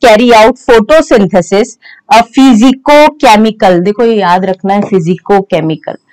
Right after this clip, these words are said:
physicochemical का मतलब क्या है? Physico means what? Physico मतलब किसी physical energy का source, जैसे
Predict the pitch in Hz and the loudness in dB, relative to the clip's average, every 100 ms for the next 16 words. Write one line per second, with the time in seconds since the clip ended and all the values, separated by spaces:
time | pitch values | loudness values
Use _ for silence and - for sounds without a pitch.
0 | _ _ _ _ _ _ _ _ _ _ | _ _ _ _ _ _ _ _ _ _
1 | _ _ _ _ 240 208 269 269 320 330 | _ _ _ _ -2 2 0 0 0 2
2 | 277 240 247 262 262 269 262 202 208 214 | 2 2 0 0 0 2 0 0 -2 -4
3 | 208 196 165 170 - _ _ _ _ - | -4 -6 -6 -10 -20 _ _ _ _ -2
4 | 240 214 277 339 339 311 311 - 269 294 | 0 0 0 2 2 4 2 0 0 0
5 | 294 _ _ - - _ - 226 190 247 | -2 _ _ -20 -20 _ -2 0 2 0
6 | 254 285 240 208 247 277 _ _ - 269 | 2 2 2 0 0 -2 _ _ -2 0
7 | 339 339 262 226 254 269 294 294 214 208 | 0 -2 0 0 0 0 0 0 0 0
8 | 208 196 214 202 247 240 196 170 165 - | 0 0 -2 0 -2 -2 -2 -2 -4 -10
9 | - _ - - _ _ 180 196 190 - | -20 _ -20 -20 _ _ -4 -2 0 -2
10 | 247 | -4